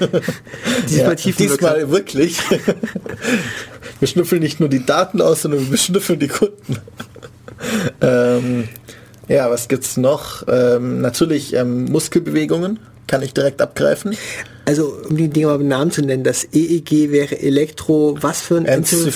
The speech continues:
Speaker 1: Enzephali-,
Speaker 2: äh, Elektroencephalograph.
Speaker 1: Beim
Speaker 2: Irgendwie
Speaker 1: E E G
Speaker 2: so.
Speaker 1: muss man kurz erklären, wie es funktioniert. Im Prinzip gibt's Nervenzellen und Nervenzellen haben eine Eigenschaft, die haben ziemlich lange Arme, also sie haben einen langen Arm, viele kurze Arme.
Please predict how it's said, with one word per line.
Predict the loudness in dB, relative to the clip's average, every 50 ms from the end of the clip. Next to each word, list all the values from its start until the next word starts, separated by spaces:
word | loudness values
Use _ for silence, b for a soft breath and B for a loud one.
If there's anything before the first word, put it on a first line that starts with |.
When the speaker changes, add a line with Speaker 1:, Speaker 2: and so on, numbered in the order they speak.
| 2
Speaker 1:
Enzephali-, | 2 2 4 4 2 2 0 0 0 -2 -2 -2 -4 -6 -8 -8
Speaker 2:
äh, | -8 -6 -2 0 2 2 2 2 2
Elektroencephalograph. | 2 2 0 0 0 0 0 0 0 0 -2 -2 -2 0 0 0 0 -2 -4 -4 -4 -2 -2 -4 -4 -6 -10 -16 -18 -16 -14 -6 0 0 2 2 2 -2 -2 -2 0 0 0 0 -2 -4 -8 -8 -8 -10 B B B B B B B B B B B B B B B B B B B B
Speaker 1:
Beim | -2 0 0 2 2 0 0
Speaker 2:
Irgendwie | 2 2
Speaker 1:
E | 2 2
E | 2
G | 2 2
Speaker 2:
so. | 2 2
Speaker 1:
muss | 2 0
man | -2 -4
kurz | -2 -4 -2 -2 0
erklären, | -2 0 2 2 2 2
wie | 2
es | -2 0
funktioniert. | 0 0 0 2 0 2 2 2 2 0 -2 -2 -2
Im | -2 2
Prinzip | 2 0 0 0 -2 -2 -2 0
gibt's | -2 -2 -2 -2 -8 -4 0
Nervenzellen | 2 2 2 2 0 -2 -4 -2 0 0 2 2
und | 2 2
Nervenzellen | 2 2 2 0 -4 -2 -2 0 0
haben | 0 -2 -2 -2
eine | -2 0 0 0 2
Eigenschaft, | 0 0 0 0 0 0 -2 -2 -2 -2 -2
die | -2 0 0
haben | 0 0 0 0 -2 -2
ziemlich | 0 0 0 0 2
lange | 0 0 0 0 0
Arme, | 0 0 2 2 2 0 -2 -2
also | -2 0 0
sie | 0
haben | -2 -2
einen | 0 0 2 2 2
langen | 0 -2 -2
Arm, | -2 -2 -2 -2
viele | -4 -6 -6
kurze | -2 -2 -2 0 0 0 0
Arme. | 2 2 0 0 -2